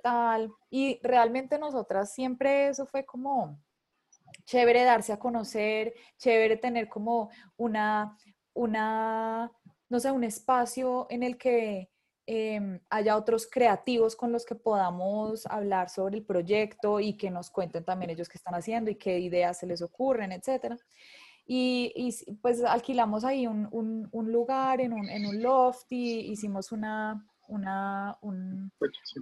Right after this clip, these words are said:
Speaker 1: screening privado, lle-, vinieron como ciento cincuenta personas, estuvo súper chévere y eso también como de voz a voz ahí se va, se va regando. Eso fue como un poco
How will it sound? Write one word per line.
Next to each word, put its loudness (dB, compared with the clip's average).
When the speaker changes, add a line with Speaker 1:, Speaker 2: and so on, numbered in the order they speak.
Speaker 1:
screening -2
privado, 2
lle-, -2
vinieron -6
como -4
ciento -2
cincuenta -6
personas, -4
estuvo -12
súper -8
chévere 2
y 2
eso -2
también -2
como 0
de 4
voz 0
a -4
voz 0
ahí -4
se -8
va, -2
se 4
va 6
regando. 0
Eso -2
fue -2
como -4
un -4
poco -2